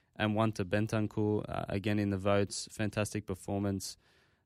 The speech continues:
Uh, got stuck in with a number of tackles. I thought he ran incredibly hard and, and battled for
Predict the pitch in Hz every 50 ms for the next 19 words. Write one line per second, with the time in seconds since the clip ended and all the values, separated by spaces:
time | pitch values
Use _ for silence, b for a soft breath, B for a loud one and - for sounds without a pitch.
0 | - - - 98 98 98 95 95 95 - - 117 113 - - - 127 117 110 -
1 | 120 117 113 113 104 104 104 104 107 107 107 110 107 104 - - 110 104 104 -
2 | 107 104 104 101 101 - - - 101 - - 110 104 104 101 98 107 104 104 104
3 | 101 98 - - 107 101 104 95 101 101 95 101 98 101 101 95 95 95 95 92
4 | - - - 95 90 98 98 101 104 98 98 - - 107 98 98 95 95 -